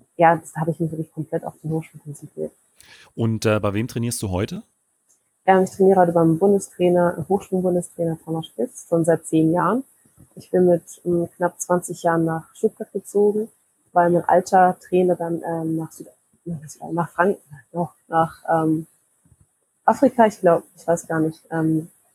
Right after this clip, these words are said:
Speaker 1: Nordafrika irgendwo ausgewandert ist. Und dann muss ich mich entscheiden, möchte ich weiter im Leistungssport machen, möchte ich noch mehr erreichen im sportlichen Bereich oder möchte ich mich einfach in meiner Ausbildung widmen und,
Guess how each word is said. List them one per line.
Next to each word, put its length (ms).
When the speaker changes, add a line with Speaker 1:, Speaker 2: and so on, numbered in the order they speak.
Speaker 1:
Nordafrika 600
irgendwo 380
ausgewandert 640
ist. 220
Und 120
dann 160
muss 160
ich 100
mich 140
entscheiden, 460
möchte 240
ich 140
weiter 220
im 80
Leistungssport 720
machen, 380
möchte 220
ich 60
noch 160
mehr 360
erreichen 560
im 60
sportlichen 640
Bereich 440
oder 280
möchte 300
ich 100
mich 240
einfach 540
in 100
meiner 220
Ausbildung 560
widmen 400
und, 340